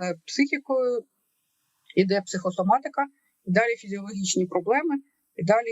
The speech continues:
є проблеми такі, що людина просто там, де слабке, слабка ланка в організмі, там і буває. В когось виразка, в когось бронхіальна астма, в когось починаються проблеми з кістками, в когось легені і так далі, і так далі.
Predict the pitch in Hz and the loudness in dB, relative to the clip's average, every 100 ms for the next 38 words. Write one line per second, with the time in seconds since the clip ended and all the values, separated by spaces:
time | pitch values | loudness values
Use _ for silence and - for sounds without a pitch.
0 | 214 180 208 190 185 185 202 196 185 175 | -8 -6 -6 -2 -2 -2 -4 -4 -6 -6
1 | 226 233 - 185 185 190 175 202 190 185 | -4 -4 -4 -2 -2 0 -2 -2 -2 -2
2 | - _ _ - 202 185 196 185 160 - | -8 _ _ -2 -2 0 0 0 -2 -10
3 | 185 208 208 190 190 185 208 196 190 - | -2 -2 0 -6 -6 -2 -2 0 -2 -6
4 | 190 185 196 208 196 185 185 180 185 190 | -8 -4 -2 0 0 -2 -4 -4 -6 -6
5 | 208 233 170 165 180 185 160 147 104 - | -8 -6 -4 0 0 0 -8 -2 -2 -2
6 | - 190 175 - _ _ _ - 226 294 | -4 -4 -4 -10 _ _ _ 0 2 2
7 | 277 - 226 - 185 175 170 165 165 170 | -4 -4 -4 -2 -6 -6 -6 -6 -4 -2
8 | 175 180 208 262 - 196 - 180 170 165 | -2 0 0 0 -4 -8 -2 -2 -2 -8
9 | 185 185 175 160 156 170 180 180 170 165 | -6 -4 -2 -2 -6 -4 -4 -4 -10 -12
10 | 165 165 - 247 226 220 _ - _ _ | -14 0 2 2 -4 -16 _ -20 _ _
11 | 196 185 175 185 196 277 226 190 175 185 | 0 0 -4 -2 0 0 -2 -4 -4 -4
12 | 185 175 160 160 110 | -6 -8 -8 -4 -4